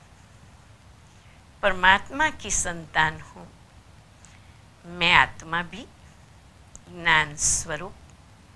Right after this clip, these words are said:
प्रेम स्वरूप, आनंद स्वरूप, सुख स्वरूप, शांति स्वरूप,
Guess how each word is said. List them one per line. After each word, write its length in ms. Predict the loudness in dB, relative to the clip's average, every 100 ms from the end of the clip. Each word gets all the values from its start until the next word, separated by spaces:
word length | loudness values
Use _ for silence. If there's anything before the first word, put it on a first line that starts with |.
| -20 -20 -20 -20 -20 -14
प्रेम 320 | -4 -2 -4 -4
स्वरूप, 600 | -2 -2 -4 -8 -10 -16 -20 -20 -20 -20 -20 -20 -20 -20 -20 -20 -20 -20 4 6
आनंद 420 | 6 4 -10 -6
स्वरूप, 600 | -4 -4 -6 -12 -12 -18 -20 -20 -20 -20 -20 -20 -20 -20 -20 -20 -20 -8
सुख 440 | -6 -4 -4 -6
स्वरूप, 600 | -4 -4 -2 -4 -4 -12 -18 -20 -20 -20 -20 -20 -20 -20 -20 -20 -18
शांति 760 | -12 -8 0 2 2 -4 -12 -6
स्वरूप, 520 | -4 -4 -6 -8 -10